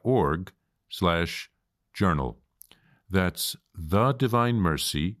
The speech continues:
dot org slash journal. Blessed George,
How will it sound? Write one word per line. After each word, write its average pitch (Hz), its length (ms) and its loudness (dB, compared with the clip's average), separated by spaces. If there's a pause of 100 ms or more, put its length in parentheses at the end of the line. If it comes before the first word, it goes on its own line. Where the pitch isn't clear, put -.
(180)
dot 107 300 0
org 82 460 0 (360)
slash 87 680 0 (460)
journal. 65 480 0 (1500)
Blessed 101 360 2
George, 76 680 -2